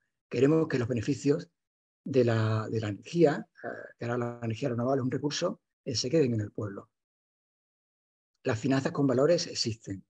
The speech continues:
lo hemos comprobado y lo seguiremos comprobando. Existen muchas maneras de financiarse en el ámbito de las finanzas y en el ámbito de la cooperación económica. Y por último,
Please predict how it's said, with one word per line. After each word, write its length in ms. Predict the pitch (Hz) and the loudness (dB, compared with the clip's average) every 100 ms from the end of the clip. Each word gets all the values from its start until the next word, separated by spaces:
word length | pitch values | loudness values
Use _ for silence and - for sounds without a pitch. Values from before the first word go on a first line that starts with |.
| - | -4
lo 100 | 117 | 0
hemos 120 | 113 | 0
comprobado 640 | 117 113 131 151 185 214 - | -2 2 2 4 0 -4 -8
y 60 | |
lo 60 | 113 | -12
seguiremos 380 | - 107 113 123 | -10 -4 -4 -4
comprobando. 600 | 110 110 117 139 104 - _ _ _ _ | -4 0 2 4 2 -4 _ _ _ _
Existen 480 | 165 110 110 - 135 | -8 -6 -6 -4 -2
muchas 260 | 120 131 127 | 0 0 0
maneras 280 | 123 131 | 2 2
de 60 | 117 | 2
financiarse 720 | - 117 104 139 - 165 160 | 0 -4 -2 -2 0 -2 -2
en 200 | - 110 | -6 -4
el 80 | 107 | -2
ámbito 280 | 120 131 143 | -2 0 0
de 60 | 131 | -2
las 160 | 110 | -4
finanzas 560 | - 120 127 147 151 - _ _ _ | -6 -6 -4 -4 -4 -8 _ _ _
y 80 | 123 | -2
en 100 | 110 | 2
el 60 | |
ámbito 300 | 120 135 160 | 4 6 6
de 60 | 139 | 6
la 180 | 127 117 | 6 4
cooperación 640 | 117 113 110 95 151 135 | 2 4 2 0 2 4
económica. 640 | 123 110 107 104 - - - _ _ _ _ _ _ _ - | 4 4 4 2 -2 -14 -20 _ _ _ _ _ _ _ -4
Y 100 | 135 | 2
por 200 | 110 147 | 8 8
último, 500 | 160 147 151 185 | 8 8 8 6